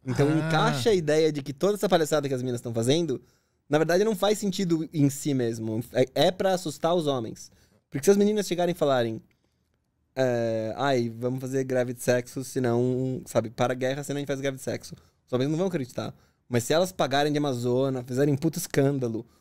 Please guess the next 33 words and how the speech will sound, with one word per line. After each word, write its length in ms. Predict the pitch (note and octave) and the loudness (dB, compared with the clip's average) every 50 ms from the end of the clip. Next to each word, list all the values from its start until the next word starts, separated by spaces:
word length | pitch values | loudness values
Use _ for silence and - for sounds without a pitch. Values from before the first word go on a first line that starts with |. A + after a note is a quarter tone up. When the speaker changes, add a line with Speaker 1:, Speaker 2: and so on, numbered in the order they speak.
| _ _ | _ _
Speaker 1:
provocarem 640 | - C3 C3+ C3 C#3+ C3 - - C3+ C#3+ D3+ D3 D3 | 2 2 2 4 2 0 0 0 0 2 2 2 0
o 40 | C#3+ | 0
máximo 320 | C3+ C#3 C#3+ D3 D#3+ D#3 C#3 | -2 -2 -2 -2 -4 -4 -4
possível, 680 | C#3+ C#3 - - C3 C3 C3+ B2+ B2 A#2 G#2 - - - _ _ _ _ _ | -6 -10 -6 0 2 4 4 6 6 4 4 4 0 -6 _ _ _ _ _
fizerem 280 | _ - A#2+ C3 C#3 D3 | _ 0 2 2 2 2
um 40 | C#3 | 2
monte 180 | C#3+ E3 E3 | 0 0 -2
de 100 | E3 F3 | 0 2
loucuras, 760 | F3 E3+ D#3 C#3 - - C#3 D3+ D3+ C3 A#2 A2+ - - - _ _ _ _ _ - | 4 4 4 4 4 4 4 4 4 2 -2 -4 -8 -14 -18 _ _ _ _ _ -4
aí 220 | - A2 G#2+ G#2+ A2 | 0 2 4 4 4
a 60 | A2 | 4
gente 280 | G#2+ A#2 B2 B2+ - | 4 4 2 2 2
acredita 480 | F3+ F3+ A#3 A#3+ G#3+ D#3 D#3+ F#3 F3+ - | 0 2 2 2 2 4 4 2 2 2
e 40 | G#3+ | -2
fica 220 | - B3+ - E4 | -2 -2 0 2
louco, 320 | F4+ D#4+ A#3 G#3+ G#3 - - | 4 6 6 6 6 4 2
tudo 200 | - F3+ F3+ F3 | 2 2 2 4
que 100 | - F3 | 4 4
nem 140 | F#3 G3 | 4 6
os 100 | G3 F3+ | 4 4
incel. 440 | G3 G#3+ - - E3+ D3+ A#2+ A#2+ - - _ _ _ - | 2 0 0 2 2 4 4 2 0 -6 _ _ _ -10
Speaker 2:
Aham. 180 | B2+ A#2+ A#2 A2+ | -8 -6 -4 -2
Speaker 1:
Entendeu? 260 | A2+ A2 A#2+ A#2 A2 | -2 0 -2 -2 -2
Então, 400 | A2+ - A#2+ A#2 A#2+ B2+ C3+ C#3 - _ _ _ _ _ _ _ - | -2 -2 -2 -2 -2 -4 -6 -8 -12 _ _ _ _ _ _ _ -10
realmente, 840 | - A#2 C3+ D3+ F3+ F3 D3+ C#3+ C#3+ D3 D3 - - F#3+ G3 F#3+ F#3+ | -2 0 2 2 4 2 2 2 0 0 -2 -4 -8 -6 -2 0 0
elas 300 | F#3+ D3+ D3 C#3 D3+ - | 0 2 0 0 -2 -2
conseguiram 500 | - E3+ E3 - D3+ D3 C#3+ D3+ D#3+ D#3+ | -4 -6 -6 -4 -2 2 4 4 4 4
na 80 | C#3+ | 2
história 320 | B2 A2+ - - A#2 A#2+ C3+ | 2 0 2 4 4 4 4
acabar 260 | C3+ - C3 A#2+ A#2 | 2 -2 -2 -2 -2
com 80 | A#2+ D3 | -2 -4
a 20 | |
guerra, 420 | C#3 C3 A2+ A2+ A#2 A#2+ B2+ C#3 | -4 -2 -2 -2 -2 -4 -6 -10